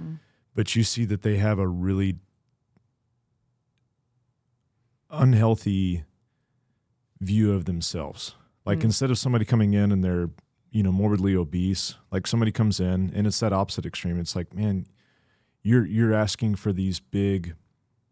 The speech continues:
Speaker 2: audacious things, but you're, you're actually already really healthy." And so
Speaker 1: Mm-hmm.
Speaker 2: you catch these whiffs of, um, maybe a d-, a disturbance,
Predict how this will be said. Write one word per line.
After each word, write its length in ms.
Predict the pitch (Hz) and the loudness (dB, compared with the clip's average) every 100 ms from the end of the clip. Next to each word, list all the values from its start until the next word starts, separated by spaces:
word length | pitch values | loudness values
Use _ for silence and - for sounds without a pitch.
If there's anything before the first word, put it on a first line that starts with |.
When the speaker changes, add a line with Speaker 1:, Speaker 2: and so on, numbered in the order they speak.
| _ _ _ - - | _ _ _ -10 -4
Speaker 2:
audacious 440 | 101 107 - 92 | 0 0 0 -4
things, 360 | - 117 110 - | 0 0 0 -2
but 260 | 101 92 - _ _ _ _ _ _ | -4 -4 -6 _ _ _ _ _ _
you're, 240 | 101 113 | 0 0
you're 280 | 101 110 113 | 0 2 4
actually 320 | 113 - 101 | 4 2 2
already 240 | 98 101 95 | 2 2 2
really 220 | 95 85 | 0 0
healthy." 560 | 113 165 - 82 82 - | 0 0 0 -6 -8 -8
And 100 | 101 | -6
so 140 | 85 107 | -2 0
Speaker 1:
Mm-hmm. 100 | 104 | 0
Speaker 2:
you 80 | 101 | 0
catch 340 | - 139 - | -2 -2 -2
these 240 | 127 104 90 | 0 0 0
whiffs 520 | 98 98 98 - - - | 0 0 0 -4 -8 -6
of, 560 | 95 92 98 92 85 - _ _ _ _ - | -2 -2 -2 -4 -8 -16 _ _ _ _ -8
um, 560 | 160 135 135 127 98 - | -2 2 2 2 0 -4
maybe 340 | 127 185 190 | -2 0 2
a 40 | 135 | 0
d-, 160 | 110 - | -2 -4
a 80 | 117 | -2
disturbance, 920 | 95 101 - 117 113 107 110 - - | 0 -2 0 2 2 2 -2 -4 -8